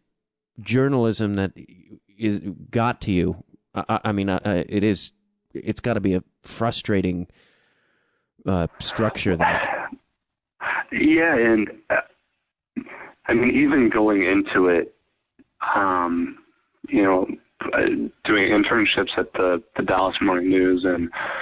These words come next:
Speaker 2: you know, everything, you know, before and after,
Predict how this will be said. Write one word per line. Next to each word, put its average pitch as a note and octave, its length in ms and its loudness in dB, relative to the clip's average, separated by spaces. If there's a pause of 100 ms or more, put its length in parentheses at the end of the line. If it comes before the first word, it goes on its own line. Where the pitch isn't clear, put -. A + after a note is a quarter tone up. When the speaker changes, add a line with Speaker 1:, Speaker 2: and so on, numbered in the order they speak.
(240)
Speaker 2:
you G#2 100 2
know, F2+ 80 2
everything, F#2 800 2 (720)
you G2 120 2
know, F2 300 2
before A#2 460 2
and F#2 100 2
after, F#2 560 0